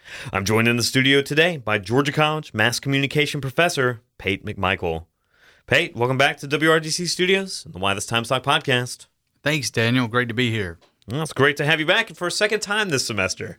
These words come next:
Speaker 2: I know. We're, uh, going out in style.
Speaker 1: Yes. Well, you're going out in style. We're, <laughs> we're gonna keep, we're gonna keep holding it down.
Speaker 2: That's right.
Speaker 1: All right, well, um, as we always do, can you please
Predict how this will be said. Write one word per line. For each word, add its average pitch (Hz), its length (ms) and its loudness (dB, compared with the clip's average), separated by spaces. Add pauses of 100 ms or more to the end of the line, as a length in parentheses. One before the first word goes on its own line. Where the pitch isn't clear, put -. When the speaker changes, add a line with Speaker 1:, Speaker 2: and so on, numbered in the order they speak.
Speaker 2:
I 113 140 2
know. 123 420 2
We're, 120 380 -2
uh, 95 380 -4
going 123 300 0
out 131 140 2
in 107 80 -10
style. 107 480 -2 (160)
Speaker 1:
Yes. 98 420 -4 (460)
Well, 104 80 2
you're 123 220 2
going 127 240 2
out 95 140 2
in 92 40 -12
style. 87 380 -2
We're, 151 180 4
<laughs> 156 100 2 (220)
we're 226 140 4
gonna 160 400 0
keep, 160 200 -2
we're 139 380 -2
gonna 165 80 6
keep 175 160 2
holding 185 380 4
it 151 80 -4
down. 160 800 2
Speaker 2:
That's 117 260 -4
right. 107 400 0 (540)
Speaker 1:
All 160 60 4
right, 180 100 6
well, 185 360 8
um, 185 100 0
as 190 360 2
we 196 120 -2
always 190 380 2
do, 202 260 0
can 175 120 -6
you 180 80 -4
please 190 380 0